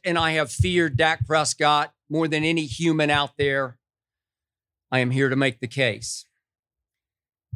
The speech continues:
I have resolved, I have decided that Dak Prescott can be better than Tony Romo. He can be even more clutch than Romo often was.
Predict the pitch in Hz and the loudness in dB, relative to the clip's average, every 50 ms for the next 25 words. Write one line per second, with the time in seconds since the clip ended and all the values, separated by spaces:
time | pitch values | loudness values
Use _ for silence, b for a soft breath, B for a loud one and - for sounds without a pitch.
0 | - - B B B B B B B B B _ _ _ _ _ _ _ _ _ | -16 -14 B B B B B B B B B _ _ _ _ _ _ _ _ _
1 | _ _ _ _ _ _ _ _ _ 151 165 170 165 165 160 156 156 139 117 - | _ _ _ _ _ _ _ _ _ 0 2 2 2 2 2 2 0 -2 -8 -14
2 | _ 139 143 147 110 113 160 151 139 120 117 123 - - 147 156 165 165 170 165 | _ -6 -4 -4 0 2 2 4 4 2 0 -4 -4 -2 0 2 2 2 2 0
3 | 131 127 165 151 - - 156 151 151 143 131 143 120 117 131 - - 156 170 175 | 0 -2 -2 -2 2 4 4 4 4 2 0 -2 -4 -6 -6 -2 0 0 0 0
4 | - - - 170 165 151 - - 170 160 160 160 165 - _ _ _ _ _ _ | -2 -2 0 0 0 0 -2 0 2 2 2 2 0 -4 _ _ _ _ _ _
5 | _ _ _ _ _ _ - 165 175 170 196 196 147 120 220 220 220 208 190 190 | _ _ _ _ _ _ -2 0 2 2 2 0 2 2 4 4 4 4 2 0
6 | 190 165 180 175 - 156 175 180 185 180 170 165 180 170 165 156 147 143 156 165 | 0 0 -2 -2 -2 -2 -2 0 0 0 0 0 0 0 2 2 0 0 0 -2
7 | 175 175 165 170 170 175 196 196 202 196 202 196 196 180 - - 190 185 185 180 | -2 -2 0 0 0 0 0 0 0 2 2 2 2 2 0 2 4 4 4 2
8 | - - - 202 196 208 208 202 214 208 196 190 185 185 185 190 185 - - 208 | 0 0 0 0 2 4 4 4 4 4 4 4 4 4 4 2 2 2 0 0
9 | 208 202 208 202 190 160 123 - - - - - - | 2 4 4 4 4 4 2 -2 -6 -10 -10 -10 -12